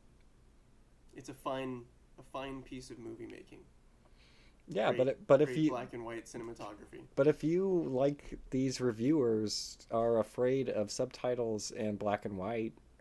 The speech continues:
Speaker 2: and shots of, um, you know, characters from the plague or thinking about death at all, stay
Speaker 1: Steer clear.
Speaker 2: Just get rid of, run away. You're pro-
Speaker 1: Run away from your
Speaker 2: <laughs>
Speaker 1: T V.
Speaker 2: You're probably so susceptible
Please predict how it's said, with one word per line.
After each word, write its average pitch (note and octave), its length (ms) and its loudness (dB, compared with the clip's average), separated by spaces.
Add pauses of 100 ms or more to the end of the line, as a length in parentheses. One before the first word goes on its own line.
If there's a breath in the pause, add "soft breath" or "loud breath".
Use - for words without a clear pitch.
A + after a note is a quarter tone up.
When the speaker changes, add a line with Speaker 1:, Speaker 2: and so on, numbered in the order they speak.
(120)
Speaker 2:
and B2+ 420 -2 (300)
shots - 840 -6
of, A2 380 4
um, G#2+ 500 2 (500 soft breath)
you A#2 140 -2
know, A2+ 120 2
characters B2 680 0
from A#2+ 140 -6
the A2 80 -2
plague - 520 -4
or G2+ 280 -4 (220)
thinking B2+ 340 -2
about G#2 320 -2
death G#2+ 240 -2
at G2+ 100 -2
all, F2+ 280 -4 (240)
stay A2 460 2
Speaker 1:
Steer E3+ 280 -4
clear. E3+ 420 -6
Speaker 2:
Just - 280 -6 (220)
get C#3+ 220 4
rid C3 160 4
of, - 60 -6 (340)
run C#3+ 180 2
away. A#2 480 2 (300 loud breath)
You're C3+ 160 2
pro- C#3+ 220 0
Speaker 1:
Run C#3+ 100 -4
away D3+ 240 -4
from C3 240 2
your B2+ 220 -4
Speaker 2:
<laughs> - 100 -16
Speaker 1:
T C#4 140 -10
V. A#2+ 180 -10
Speaker 2:
You're D3 160 4
probably D3 400 0
so C3+ 300 0
susceptible A#2 840 -2